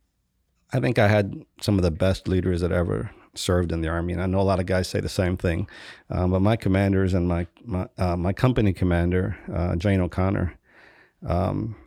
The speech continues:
was, was fantastic in, in support and, and just helping us to, to, to talk about what we need to talk about and deal what we need to deal with. Um, so I think having some strong integrity, but also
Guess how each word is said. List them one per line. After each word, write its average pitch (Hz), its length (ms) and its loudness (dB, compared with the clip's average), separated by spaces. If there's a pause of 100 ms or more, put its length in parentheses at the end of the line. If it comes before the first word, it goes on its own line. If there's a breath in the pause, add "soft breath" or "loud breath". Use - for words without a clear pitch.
(240 soft breath)
was, 95 180 -6 (160)
was 92 240 -2
fantastic - 880 -2
in, 98 200 -4 (120)
in 92 120 -2
support 90 600 -2
and, 107 340 -6 (720)
and 90 140 0
just 98 240 -2
helping 95 520 0
us 87 220 -2
to, 107 320 -4 (800)
to, 92 340 -2 (1120 soft breath)
to - 160 0
talk 110 360 0
about 98 300 2
what 98 140 -2
we 90 100 4
need 90 160 2
to 87 60 -4
talk 85 320 -2
about 82 340 -2
and 80 220 -4
deal 90 180 -2
what - 140 -4
we 92 120 -4
need 92 180 -2
to 87 80 -10
deal 87 300 -2
with. 107 200 -6 (760 soft breath)
Um, 90 240 -2
so 85 260 2
I 87 100 2
think 98 260 -2
having 98 260 2
some 98 300 -4
strong 95 340 0
integrity, 95 520 0
but 92 120 -2
also 95 580 0